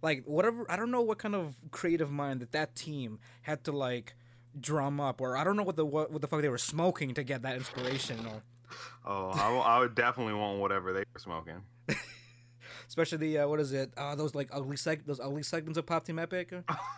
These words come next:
Speaker 1: When shit just, like, just got
Speaker 2: Pop Team
Speaker 1: really
Speaker 2: Epic.
Speaker 1: weird. It was, like, one F P S 'cause it wasn't even properly animated. It was just, like,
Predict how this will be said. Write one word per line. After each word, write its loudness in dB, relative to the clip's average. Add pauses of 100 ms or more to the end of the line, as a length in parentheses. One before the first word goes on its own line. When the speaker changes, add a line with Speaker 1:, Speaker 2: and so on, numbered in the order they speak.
(1300)
Speaker 1:
When 2
shit 0
just, -4
like, -2
just -2 (300)
got 2
Speaker 2:
Pop 6
Team 2
Speaker 1:
really 6
Speaker 2:
Epic. 8
Speaker 1:
weird. -2 (1300)
It 0
was, 2
like, 0
one 0
F 0
P 0
S 0
'cause -4
it 0
wasn't 2
even -2
properly 0
animated. -2
It 0
was 0
just, -4
like, -2